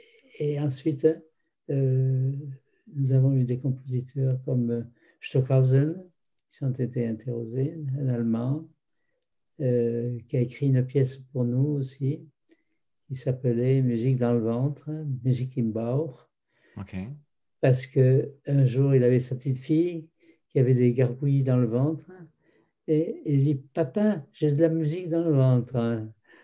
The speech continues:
Speaker 2: <laughs>
Speaker 1: Et alors, ça lui a donné l'idée d'écrire pour nous. Alors, il avait écrit une pièce avec un, un personnage qui s'appelait Miron, qui, qui était pendu au plafond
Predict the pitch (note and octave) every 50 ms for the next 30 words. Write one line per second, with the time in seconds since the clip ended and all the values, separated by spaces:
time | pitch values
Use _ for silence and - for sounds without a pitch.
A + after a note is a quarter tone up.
0 | _ _ - D3+ C#3 C3 - A#2 C#3+ - - A#2+ F#2+ - B2+ A#2+ - - _ _
1 | _ _ - D#3 C3+ - - - - - _ _ - C3+ B2+ B2+ C3 C#3+ D3+ C3+
2 | C3 D3+ C3+ C3+ C3+ B2+ A#2+ B2+ B2+ C3 C#3+ D#3 E3 - - - - - - -
3 | - - A3+ - - - C4 E3 D#3+ D#3 C#3 C3 D3+ E3+ E3+ E3 D#3+ C3 - -
4 | - C3 C3+ D#3+ F#3 F#3 F3+ - _ _ _ _ - E3+ E3 D#3+ D3+ C#3 B2+ B2
5 | B2 B2 - _ _ _ _ _ _ - C3+ C3 C3 C3+ D3+ - - - - -
6 | - - A#3 A#3+ A#3 E3+ D3+ D3+ D3 C#3 C#3+ D3 C#3+ C#3 C#3 - - E3 E3 D#3+
7 | D#3+ D#3+ D3 C#3 C3+ C3+ - C#3+ C#3+ D#3 D#3 - - C#3+ C3 B2 B2 B2 B2 -
8 | B2 A#2 A2+ A2+ A2 G#2 G2+ - _ _ _ _ _ _ _ _ - B2+ A#2 G#2+
9 | C3+ C3 B2+ - - - B2+ A#2+ A#2 A#2 A#2+ A#2+ A#2+ A#2 - - C3+ - - B2
10 | B2+ - - A#2+ A#2 B2 C#3+ C#3 B2+ B2+ C3 C#3 D3+ E3+ F4+ E3+ - _ _ _
11 | _ _ _ _ _ _ _ _ _ _ _ _ _ - D3 A#2+ A#2 A2 - -
12 | D3 C3+ C3 - C#3+ C3 - D3+ C#3 C3+ C3 B2+ C3 C3+ C3+ C3+ B2+ C3 - B2
13 | A2 - - - B2+ D3 E3+ - -